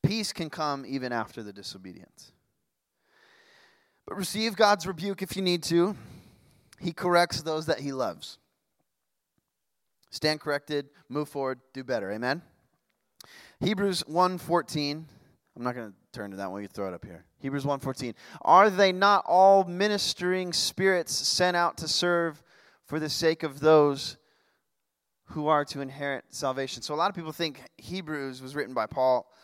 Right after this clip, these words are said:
We don't really know, but I'm just gonna, we're just gonna assume it was Paul, okay? But I don't know if a hundred percent sure. But Paul or whoever wrote this is talking about angels.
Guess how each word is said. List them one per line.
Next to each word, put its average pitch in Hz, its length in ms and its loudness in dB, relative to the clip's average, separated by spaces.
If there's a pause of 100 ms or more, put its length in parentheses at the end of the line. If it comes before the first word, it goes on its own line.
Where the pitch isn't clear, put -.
(280)
We 143 140 -10
don't 147 140 -6
really 143 160 -8
know, 131 240 -2
but 127 100 -4
I'm 135 140 -4
just - 100 -14
gonna, 131 260 -8 (200)
we're 127 100 -14
just 123 160 -14
gonna 127 220 -12 (580)
assume 135 320 -8
it 87 80 -16
was 107 100 -18
Paul, 95 340 -6
okay? 117 240 -8
But 131 180 -14 (100)
I 113 100 -12
don't 120 120 -12
know 117 80 -8
if - 120 -16
a - 60 -18
hundred 113 160 -10
percent - 280 -14
sure. 92 240 -10 (260)
But - 400 -4
Paul 196 340 6
or 160 80 6
whoever 175 320 0
wrote 165 240 4
this 107 400 -6 (260)
is - 120 -10
talking 185 360 0
about 156 220 2
angels. 143 600 -8